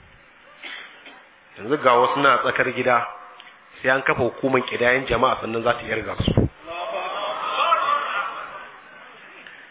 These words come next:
Jama'a, shi yana daga cikin arziki a baka yawan ƴaƴa.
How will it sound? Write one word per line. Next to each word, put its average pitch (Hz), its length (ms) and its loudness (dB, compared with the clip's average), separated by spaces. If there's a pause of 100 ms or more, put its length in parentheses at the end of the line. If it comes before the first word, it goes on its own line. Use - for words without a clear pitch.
(500)
Jama'a, 156 320 8
shi 175 100 4
yana 185 220 6
daga 127 200 2
cikin - 380 -2
arziki 151 440 2
a 127 80 4
baka 139 260 2
yawan 123 240 2
ƴaƴa. 101 420 -4